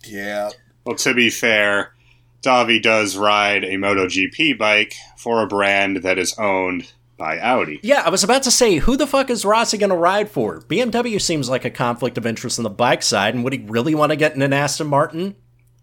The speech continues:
Speaker 1: I don't know. And considering Davi beat all the Astons in race one.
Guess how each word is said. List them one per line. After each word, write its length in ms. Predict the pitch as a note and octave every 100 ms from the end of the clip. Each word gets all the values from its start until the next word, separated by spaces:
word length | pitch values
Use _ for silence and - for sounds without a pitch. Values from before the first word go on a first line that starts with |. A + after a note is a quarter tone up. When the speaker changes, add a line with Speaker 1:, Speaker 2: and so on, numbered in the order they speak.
| -
Speaker 1:
I 140 | G2+
don't 180 | G#2 G2+
know. 400 | G#2+ G#2 G#2+ A2 -
And 200 | C3 C3+
considering 540 | D3 B2 C3+ C3 B2 A2+
Davi 560 | B2 A#2+ A#2 A2 G2+ - -
beat 280 | C3+ B2+ - _ _ -
all 340 | C3+ C#3+ C#3
the 180 | B2 B2+
Astons 680 | A#2 B2 A#2+ - G#2+ G2+
in 100 | G#2+ G#2
race 280 | G#2+ G#2 G#2+
one. 400 | G2+ G2 F#2+